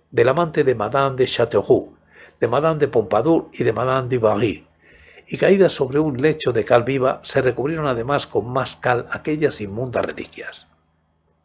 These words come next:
Me había quedado el último para quemar la pólvora y arrojar la cal cuando oí un gran ruido en la iglesia. Entré rápidamente y vi a un obrero que se debatía en medio de un grupo de compañeros mientras las mujeres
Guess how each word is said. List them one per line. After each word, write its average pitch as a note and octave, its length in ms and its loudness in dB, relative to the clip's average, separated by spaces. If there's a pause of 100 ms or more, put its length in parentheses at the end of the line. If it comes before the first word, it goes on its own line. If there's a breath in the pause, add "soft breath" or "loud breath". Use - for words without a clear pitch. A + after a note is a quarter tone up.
(920 soft breath)
Me D3 80 2
había F#3 200 10
quedado D3+ 380 6
el C#3 80 6
último D3+ 360 2
para A#2+ 240 0
quemar B2+ 320 -2
la G2+ 100 0
pólvora B2 460 4
y C3+ 140 2
arrojar B2 360 0
la C3+ 120 0
cal D3 320 4 (300 loud breath)
cuando C3+ 260 2
oí F3+ 160 2
un D#3 120 -2
gran D#3+ 280 -2
ruido C#3 320 0
en A2 80 -4
la G2 80 0
iglesia. - 500 -10 (1040 soft breath)
Entré B2+ 200 4
rápidamente C#3+ 640 4
y D3 60 6
vi D3+ 100 4
a D3+ 60 8
un C#3 120 0
obrero D#3 360 0
que D3 80 2
se B2+ 160 0
debatía B2 420 4
en B2 140 0
medio D3+ 280 0
de C3 80 0
un C3 200 -2
grupo C3+ 320 -4
de A2+ 80 -2
compañeros A2+ 720 0 (100)
mientras C3 260 0
las C3 140 -2
mujeres D#3 480 2